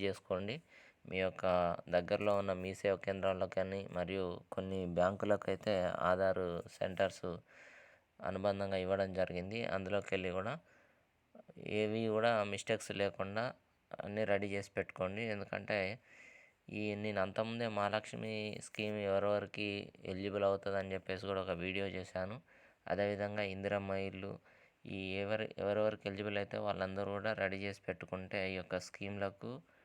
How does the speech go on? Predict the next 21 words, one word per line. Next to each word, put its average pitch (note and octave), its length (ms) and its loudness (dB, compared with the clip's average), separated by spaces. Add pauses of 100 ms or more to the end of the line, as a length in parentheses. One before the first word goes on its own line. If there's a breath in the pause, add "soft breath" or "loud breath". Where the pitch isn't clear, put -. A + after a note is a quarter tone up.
(140 soft breath)
అడగగానే G2+ 640 4 (800 soft breath)
అటాచ్ F3+ 440 2
చేసే G2+ 400 2
అవకాశం F#2 580 0 (1500)
ఉంటది. G2+ 420 -4
కాబట్టి F#2+ 380 -2
ప్రతి G2 300 -4
ఒక్కరూ G#2 400 -4 (960 soft breath)
ఈ F2+ 40 -6
యొక్క F#2 220 -4
రెసిడెన్స్, F#2 580 -4 (180)
క్యాస్ట్, F#2 340 -2 (140)
ఇన్కమ్ F#2 360 -8
సర్టిఫికెట్లు F#2+ 600 -6
రెడీ F#2 220 -2
చేసి F#2+ 280 -6
పెట్టుకోండి. F#2+ 500 -4 (460 soft breath)
ఈ G2 160 -6
నెల G2 220 -4 (120)
ఇరవై G2 160 -2
ఎనిమిదో G2 180 -4